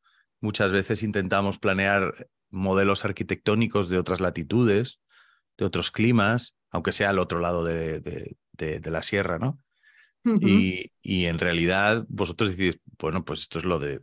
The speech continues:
Speaker 1: esto es lo de siempre, esto es lo que, lo, con lo que la gente mejor se ha sentido aquí, ¿no? Con esta piedra, con esta madera, con estos materiales".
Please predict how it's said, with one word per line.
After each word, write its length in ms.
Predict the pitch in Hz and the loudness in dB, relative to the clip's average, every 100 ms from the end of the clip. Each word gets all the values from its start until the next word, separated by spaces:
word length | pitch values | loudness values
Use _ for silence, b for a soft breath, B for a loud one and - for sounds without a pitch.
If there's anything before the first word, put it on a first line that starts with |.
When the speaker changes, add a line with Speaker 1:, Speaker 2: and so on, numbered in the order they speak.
| - | -12
Speaker 1:
esto 240 | - 98 | -8 -4
es 40 | |
lo 100 | 92 | 0
de 80 | 90 | 0
siempre, 360 | - 127 131 131 | 2 2 4 2
esto 160 | - | 0
es 80 | 101 | -4
lo 140 | 90 85 | -6 -4
que, 280 | 90 82 | -2 -2
lo, 220 | 80 80 71 - | -6 -10 -12 -14
con 160 | - 85 | -6 -4
lo 120 | 80 | -2
que 80 | 80 | -2
la 100 | 73 | -4
gente 260 | - 80 107 | -4 -2 0
mejor 300 | 117 90 82 | 0 -2 -4
se 100 | 80 | -4
ha 40 | |
sentido 480 | - 71 - 80 73 | -6 -8 -4 -4 -4
aquí, 260 | - 123 | -4 -4
¿no? 200 | 110 123 139 B B B | -2 -4 -6 B B B
Con 160 | - 80 | -6 -6
esta 200 | - - | -6 -4
piedra, 420 | 87 101 98 90 | 2 2 2 0
con 120 | 80 | -2
esta 200 | 78 69 | -6 -8
madera, 360 | 71 76 98 92 | -4 -2 0 -2
con 120 | 80 | -6
estos 220 | - 80 | -8 -12
materiales". 760 | 78 - 71 87 104 95 107 | -12 -10 -6 -2 0 0 -2